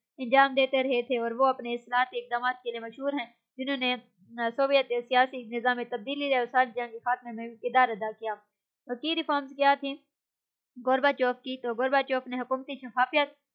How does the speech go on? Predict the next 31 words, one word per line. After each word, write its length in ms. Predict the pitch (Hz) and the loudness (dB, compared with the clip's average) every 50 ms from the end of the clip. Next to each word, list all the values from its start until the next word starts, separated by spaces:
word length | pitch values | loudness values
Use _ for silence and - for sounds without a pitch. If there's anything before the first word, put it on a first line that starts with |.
| _ _ | _ _
और 120 | - 254 247 | 2 2 4
अवामी 440 | 247 240 262 277 277 285 285 277 240 | 4 4 2 0 0 -2 -4 -4 -4
जो 500 | 208 247 247 240 240 233 233 233 220 _ _ _ _ _ - | -2 -2 0 0 0 0 0 -2 -6 _ _ _ _ _ -6
यानी 180 | 247 247 233 240 | -6 -6 -6 -6
कि 360 | 240 247 240 240 240 240 240 _ _ _ _ _ - | -6 -4 -4 -2 -4 -6 -8 _ _ _ _ _ -8
discussions 520 | 220 285 277 - - 294 311 - 349 311 294 | -6 -6 -6 -2 -2 -2 0 0 -2 -4 -4
थी, 340 | - 277 262 262 262 _ _ _ _ - | -4 -8 -8 -8 -10 _ _ _ _ -12
इन 120 | 285 285 262 | -10 -6 -6
discussions 500 | 277 269 277 - 277 285 302 285 262 254 | -6 -4 -2 -2 -4 -2 -4 -8 -6 -6
को 120 | 254 240 | -6 -6
फ़रोग़ 320 | 240 247 247 277 285 294 | -4 0 2 2 2 2
दिया 260 | 277 262 254 247 233 226 - _ _ _ _ _ - | 2 2 0 2 0 -2 -4 _ _ _ _ _ -2
और 180 | 254 254 262 | 0 0 0
इस, 120 | 262 285 269 349 | 0 -2 -4 -10
इसके 460 | 370 254 226 - 302 294 - 285 269 | -14 -12 -10 -10 -10 -6 -4 -2 0
लिए 120 | 262 262 | 2 0
एक 120 | 262 262 254 | 0 0 0
policy 340 | 254 247 254 302 311 - 330 | 0 0 0 0 -2 -2 0
का 160 | - 285 262 | 2 2 2
भी 120 | 233 262 | 2 2
आगाज़ 300 | 269 262 233 247 254 262 | 0 2 2 2 2 2
किया। 280 | 262 - - 240 233 226 - _ _ _ _ _ - | 0 -2 -4 -4 -4 -4 -6 _ _ _ _ _ -8
इससे 280 | 285 320 320 - 330 285 | -6 -6 0 2 2 2
फिर 240 | - 285 285 277 262 262 233 - _ _ _ _ _ | 2 0 0 0 0 -2 -4 -8 _ _ _ _ _
इजहार 460 | 262 262 247 240 247 262 277 285 277 269 | -8 -6 -4 2 2 4 4 4 4 2
राय 200 | 254 247 247 254 | 2 2 0 0
की 140 | 247 247 | -2 -2
आज़ादी, 420 | 240 233 233 254 254 269 247 262 254 | -2 0 2 2 2 2 2 -2 -4
सहाफ़त 400 | 254 254 254 254 254 269 262 226 | 0 0 0 0 0 -2 -4 -4
और 80 | 233 | -6
सियासी 520 | 226 - - 254 269 262 285 262 240 - | -4 0 0 0 0 0 -4 -10 -10 -14